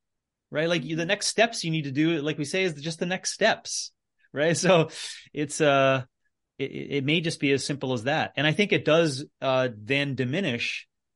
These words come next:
the whole point of our conversation today of it looking like a male or female or man thing, a female, uh, uh, uh, woman thing. Uh, I don't think it is. I just think that we need to be aware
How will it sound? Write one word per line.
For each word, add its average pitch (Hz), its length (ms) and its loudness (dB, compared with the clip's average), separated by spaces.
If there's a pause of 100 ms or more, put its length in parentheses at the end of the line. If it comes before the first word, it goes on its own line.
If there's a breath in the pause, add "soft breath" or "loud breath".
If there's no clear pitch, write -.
(140)
the 131 100 0
whole 143 200 0
point 151 180 -2
of 131 80 -4
our 127 60 0
conversation 143 640 -2
today 117 320 0
of 127 100 -2
it 127 80 0
looking 139 320 -2
like 127 220 0
a 117 80 -2
male 123 300 0
or 117 80 -2
female 131 420 -4
or 117 160 -2
man 123 320 -2
thing, 123 260 -4
a 113 40 -4
female, 165 500 -6
uh, 113 140 -6 (320)
uh, 117 100 -6 (680 loud breath)
uh, 117 180 -2
woman 185 260 0
thing. 127 400 -2 (440)
Uh, 127 260 -2
I 160 120 2
don't 247 160 2
think 180 180 0
it 143 100 2
is. 107 460 0
I 147 120 2
just 160 260 -2
think 160 240 -2
that 143 280 2 (260)
we 139 140 -2
need 156 160 0
to 147 40 -4
be 143 140 2
aware 131 800 2